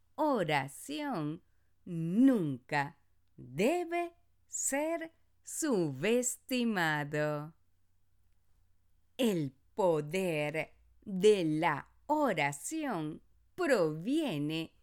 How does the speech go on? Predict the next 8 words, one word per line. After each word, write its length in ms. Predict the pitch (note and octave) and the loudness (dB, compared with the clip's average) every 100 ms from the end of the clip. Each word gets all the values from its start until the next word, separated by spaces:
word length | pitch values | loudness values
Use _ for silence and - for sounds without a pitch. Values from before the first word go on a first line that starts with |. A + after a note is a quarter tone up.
| _ _ | _ _
de 480 | D3+ D3 F#3 D#4 D#4+ - _ | -10 -2 0 0 -4 -14 _
Dios, 1040 | - D#3+ E3 F#3+ D#3+ D3+ C#3+ C#3+ - - - _ _ _ _ _ | -12 -6 -2 0 2 0 -2 -6 -8 -8 -12 _ _ _ _ _
quien 580 | - D#4 D#4 D4 C#4 C4+ - _ | -2 2 2 2 -2 -4 -12 _
escucha 1200 | D#4 C#4+ - - _ - F#4 F#4 - G#3+ E3+ - _ _ _ _ | -4 -2 -4 -8 _ -10 -8 -8 -8 -6 -6 -6 _ _ _ _
y 180 | D#4 C#4+ | 2 2
responde 1200 | G#3 F3 - - _ E4+ D4 E3+ C#3 D3 D3+ - _ _ _ _ - | 0 -4 -6 -10 _ -8 -6 -4 -4 -2 -2 -4 _ _ _ _ -2
a 220 | C#4+ G#3+ | 0 0
nuestras 1300 | F#3+ D#3+ D#3+ G#3+ D#4 E4+ E4 - - E4 E4 D#4 | 0 -2 -2 -4 -4 -4 -6 -10 -6 -2 -2 -2